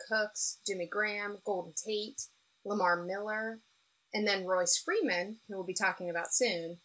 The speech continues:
is a little bit lower than him. Dion Lewis is probably where I'll round that out. Out of those guys, you would lean towards Rojo and go in on him, rookie running back, Tampa Bay.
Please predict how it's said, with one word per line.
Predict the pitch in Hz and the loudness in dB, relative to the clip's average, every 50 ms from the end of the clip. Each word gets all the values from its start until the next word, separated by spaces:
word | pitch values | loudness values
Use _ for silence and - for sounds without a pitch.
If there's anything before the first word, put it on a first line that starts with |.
| _ _ _ _ _ - | _ _ _ _ _ -6
is | 196 175 | -2 -2
a | 196 | 0
little | 208 226 220 | 0 0 0
bit | 226 208 | 0 2
lower | 214 208 202 202 | 2 2 2 2
than | 190 190 185 | 0 -2 -4
him. | 190 180 175 170 175 175 175 _ - | -2 -2 -2 -2 -2 -6 -6 _ -2
Dion | - 202 196 190 190 180 | 0 2 2 0 0 0
Lewis | 180 175 - - - - - - - - | -2 -2 -2 -2 0 2 4 4 2 2
is | 190 - - | 0 -2 0
probably | - 185 175 175 | 2 2 2 2
where | 175 170 170 | 2 2 2
I'll | 170 170 | 0 0
round | 170 165 160 160 160 | 0 0 -2 -2 -4
that | 156 156 156 | -8 -10 -10
out. | - - - - - _ _ _ _ _ _ _ _ _ _ _ _ - | -8 -8 -8 -8 -12 _ _ _ _ _ _ _ _ _ _ _ _ 6
Out | 214 226 254 | 8 8 10
of | 262 262 | 12 12
those | 262 262 262 | 12 12 10
guys, | - 247 208 175 170 165 175 - - - - - - _ _ _ _ | 8 6 6 4 2 0 2 6 6 6 6 4 0 _ _ _ _
you | - 196 190 196 202 202 202 | -20 -18 -12 -8 -6 -4 -2
would | 202 202 202 196 190 190 180 190 185 190 190 | 0 0 0 2 0 0 -2 -4 -10 -12 -8
lean | 196 196 190 185 185 196 196 208 220 220 - _ _ _ _ _ - - | -6 -4 -4 -4 -4 -6 -6 -8 -8 -10 -12 _ _ _ _ _ -6 -6
towards | - 202 190 185 180 185 175 175 - - | -4 -2 -2 0 0 0 0 0 -2 0
Rojo | 190 180 196 190 - 269 294 311 330 339 | 0 0 0 0 0 0 0 0 -2 -2
and | 294 - 208 202 190 | -4 -6 -6 -4 -2
go | 190 185 190 | 0 0 0
in | 202 202 | 0 0
on | 202 202 208 208 | -2 -2 -2 -4
him, | 202 208 190 175 170 170 170 170 170 - _ _ _ _ _ _ _ _ _ _ _ _ _ _ - | -4 -6 -4 -4 -4 -4 -6 -8 -10 -14 _ _ _ _ _ _ _ _ _ _ _ _ _ _ -4
rookie | 196 202 208 214 233 220 | 0 0 0 0 0 0
running | 202 196 190 185 180 | 0 0 0 0 0
back, | 175 170 170 165 165 - - - | 0 0 0 0 -2 -4 -4 -4
Tampa | - 175 160 - 180 | -4 -4 -6 -6 -8
Bay. | 170 - | -8 -8